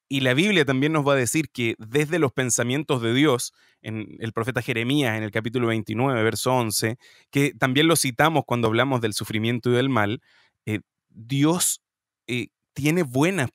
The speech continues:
pensamientos para el ser humano. Incluso ahí el profeta Jeremías dice, "Porque yo sé muy bien los planes que tengo para ustedes", afirma el Señor.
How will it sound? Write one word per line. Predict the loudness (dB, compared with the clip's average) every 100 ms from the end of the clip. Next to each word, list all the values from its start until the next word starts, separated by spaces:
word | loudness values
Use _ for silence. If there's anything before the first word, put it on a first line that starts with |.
| -4
pensamientos | -2 0 0 -2 -2 -4
para | -4 -6
el |
ser | -4 -4
humano. | -4 -4 -8 _ _ _ _ -6
Incluso | -2 2 4 4
ahí | 4 4
el | 2
profeta | 0 0 0
Jeremías | 0 0 0 0
dice, | 0 0 -2
"Porque | -4 -2
yo | -2
sé | 0 0
muy | 0 0 0
bien | -2 0 0 0 -6 -20 _
los | -2 -2
planes | 0 0 0 0
que | -2
tengo | 0 2
para | 2 2
ustedes", | 0 2 2 2
afirma | -2 0 0
el | 0
Señor. | -2 -2 -2